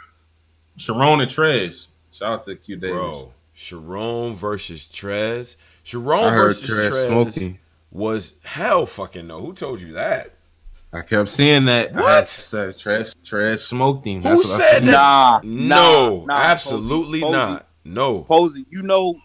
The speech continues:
Speaker 3: you know, coming from me, I hate Sharon. That battle was fire all the way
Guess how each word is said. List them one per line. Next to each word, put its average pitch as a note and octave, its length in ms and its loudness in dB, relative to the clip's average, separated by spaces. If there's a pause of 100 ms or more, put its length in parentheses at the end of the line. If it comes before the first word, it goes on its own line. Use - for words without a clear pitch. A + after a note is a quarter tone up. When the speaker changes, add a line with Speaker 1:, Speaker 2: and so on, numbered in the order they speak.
(460)
Speaker 3:
you F3 140 -12
know, F3 180 -8 (300)
coming D#3 240 -14
from C3+ 220 -10
me, C3 200 -8 (520)
I B2+ 260 -10
hate C#3 360 -10
Sharon. A#2 500 -10 (760)
That D3+ 300 0 (120)
battle C3 360 -2 (160)
was F#2+ 200 -20 (460)
fire C#3+ 540 0
all D3 220 -4
the A#2+ 140 -20
way G#2+ 140 -20